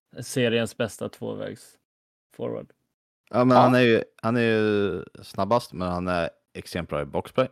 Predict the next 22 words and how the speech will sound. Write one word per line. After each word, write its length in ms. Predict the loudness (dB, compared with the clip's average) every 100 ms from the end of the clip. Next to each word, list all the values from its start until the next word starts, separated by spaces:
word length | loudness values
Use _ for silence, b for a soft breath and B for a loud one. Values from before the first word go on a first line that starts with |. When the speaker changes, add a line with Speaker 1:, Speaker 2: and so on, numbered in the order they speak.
| _
Speaker 2:
Extremt 400 | -16 -12 -12 -12 _ _ -8
bra, 260 | -6 -4
eller 120 | -8 -12
extremt 360 | -12 -12 -10
bra, 200 | -6 -6
men 120 | -6
han 140 | -8 -6
är, 120 | -6 B B
han 180 | -10 -4
är 40 |
bra 320 | 2 6 6 4
i 40 |
powerplay. 720 | 4 4 4 2 0 0 -4 _ _ _ -14
Han 200 | -10 -8
är 360 | -6 -6 -8 -12 -20 -20 -20 _ _ -12
väldigt 260 | -8 -4
bra 240 | 0 2 4
i, 560 | 2 2 0 -2 -4 -8 _ _ _ _ -14
i 360 | -10 -8 -10
fem 220 | -4 -2 -2
och 60 |
fem. 360 | 0 0 0